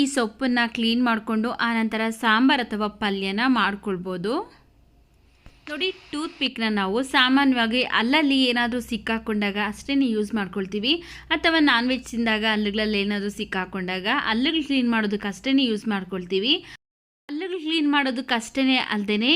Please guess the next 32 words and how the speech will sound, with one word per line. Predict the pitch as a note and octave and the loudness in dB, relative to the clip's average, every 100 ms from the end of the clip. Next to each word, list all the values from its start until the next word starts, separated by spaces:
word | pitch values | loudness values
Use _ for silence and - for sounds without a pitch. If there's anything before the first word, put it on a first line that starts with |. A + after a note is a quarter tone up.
| E4 B3+ | 2 -2
ಮತ್ತೆ | B3 B3+ D#4+ | -2 0 2
ಯಾವ | D4+ C4+ | 4 2
ರೀತಿಯಾಗಿ | C4 B3+ A3+ A3+ A#3 | 0 0 0 0 0
ಯೂಸ್ | A#3 C4 C4+ | 0 2 2
ಮಾಡೋದು | B3 A3+ G#3+ | 4 2 0
ಅಂತ | G#3 G#3+ | -2 -4
ತಿಳಿಸ್ಕೊಡ್ತೀನಿ | G3 - G3 F#3 G3+ G3+ | -6 -6 -8 -4 -2 -2
ನೋಡಿ. | F#3+ F#3+ | -2 -4
ಇಲ್ಲಿ | F#3+ A#3+ - | -2 -4 -4
ಸಕ್ಕರೆ | A3 - D4+ C#4+ | -6 -2 0 2
ಡಬ್ಬದಲ್ಲಿ | A#3+ A#3+ A#3 A#3+ E4+ F#4+ - - - B3 B3+ | 0 0 -2 0 0 -2 -14 -20 -18 -14 -2
ಕೆಲವೊಂದು | C#4 D4+ F4+ F4 | 0 2 0 0
ಸರಿ | D#4 C#4 | 2 4
ಏನಾಗುತ್ತೆ | C4 B3+ A#3+ A#3 | 4 2 0 -2
ಅಂದರೆ | A#3 A#3 A#3 | -2 -2 -4
ಸಕ್ಕರೆ | G#3+ A#3 A#3+ | -4 -2 0
ಎಲ್ಲ | A#3 B3 C#4 A#3 | 0 0 0 0
ಅಂಟ್ಕೊಳ್ತಾ | A#3+ C#4 D4 C4 A#3 G#3 | -2 -2 -2 0 0 0
ಇರುತ್ತೆ, | G#3+ A3 G#3+ | -2 -4 -4
ಕೈಗೆಲ್ಲ | G#3+ A3+ A#3 A3 A3 A3+ | -2 0 0 0 0 0
ಮೆತ್ತ | G#3 A3 | -2 -6
ಮೆತ್ತಗಾಗ್ಬಿಟ್ಟು | B3 B3+ A#3+ G#3 F#3 F#3 F3 - - E4 G#4+ - - - - A3+ | -8 -4 -2 0 -2 -6 -8 -10 -2 -2 -2 -10 -20 -20 -4 -2
ಅಂಥ | A3 A3+ A#3 | -2 -2 0
ಟೈಮಲ್ಲಿ | C4+ D4+ C4+ A#3+ A3+ | 4 4 4 2 0
ನಾವು | A3 A3+ A3+ | 0 -2 -2
ಈ | A#3 A#3 | -2 -2
ರೀತಿ | B3 C4 | -4 -4
ಟೂತ್ | C4+ D4 D4 | -4 -4 -2
ಪಿಕ್‌ನ | C4+ - G#3+ A#3+ A#3+ | -4 -2 -4 -2 -4
ಈ | A3+ | -4
ಸಕ್ಕರೆ | A3+ A3+ C#4+ | -6 -2 0
ಒಳಗಡೆಗೆ | C#4 A3+ G#3+ G#3 G#3+ | 2 0 0 0 0